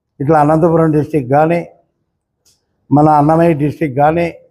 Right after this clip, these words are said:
కడప జిల్లా కానీ, అట్లు పల్నాడు డి-, ఆ, కాన్స్టిట్యుయెన్సీల్లో కానీ,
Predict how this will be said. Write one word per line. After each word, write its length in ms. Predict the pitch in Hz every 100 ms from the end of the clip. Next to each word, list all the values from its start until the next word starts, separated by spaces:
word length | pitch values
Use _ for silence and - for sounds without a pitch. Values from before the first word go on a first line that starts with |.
| _ _ -
కడప 220 | 143 151 156
జిల్లా 200 | 160 156 139
కానీ, 340 | 143 147 165 170 - _ _ _ _ _ _ _ _ _ _
అట్లు 220 | 143 151 165
పల్నాడు 440 | 147 156 165 160 131 113 - _ _ _ _ -
డి-, 220 | 156 160 156
ఆ, 40 | 143 135 127 120 110 104 _ _ _
కాన్స్టిట్యుయెన్సీల్లో 680 | 156 165 147 160 127 151 143 135
కానీ, 240 | 147 165